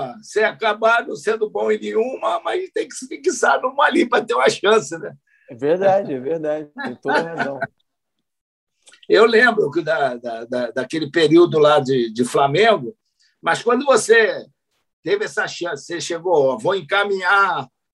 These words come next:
Speaker 1: minha carreira pra, pra treinador", né? Lá no, no início, as oportunidades, na base, esse estágio que você fez, você foi lá no Porto com o Mourinho, um dos caras que eu admiro muito, porque ele ganhou títulos com equipes que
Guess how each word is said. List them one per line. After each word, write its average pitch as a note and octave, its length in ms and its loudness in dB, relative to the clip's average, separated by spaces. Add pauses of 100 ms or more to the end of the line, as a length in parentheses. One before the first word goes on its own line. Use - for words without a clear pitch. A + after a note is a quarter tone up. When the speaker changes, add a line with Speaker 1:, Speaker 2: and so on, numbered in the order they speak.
(300)
Speaker 1:
minha F#3 280 -4
carreira G3 500 2
pra, F3 380 0
pra D#3+ 240 -6
treinador", D#3+ 800 -2
né? C#3 260 -4
Lá D3 260 0
no, C3+ 380 -6 (540)
no C#3 120 2
início, F3 600 2
as A#2+ 80 -4
oportunidades, D3 960 2
na D#3+ 140 0
base, C#3+ 420 2
esse B2+ 180 -10
estágio D3 520 -2
que - 40 -14
você F3 140 -2 (100)
fez, E3+ 280 0
você A#2 120 -4
foi D#3 140 -2
lá D#3 140 4
no D#3 160 -8
Porto F3 400 4
com D3 80 -8
o C#3 40 -4
Mourinho, D#3+ 640 0
um B2 380 -8 (100)
dos A2 140 -6
caras D3+ 280 2
que - 80 -2
eu D3+ 40 4
admiro C#3 420 2
muito, C#3+ 400 0 (720)
porque C#3 360 0
ele D#3 340 6
ganhou E3+ 400 4
títulos E3+ 480 2
com E3+ 180 -6
equipes D#3+ 600 0
que C#3+ 360 -4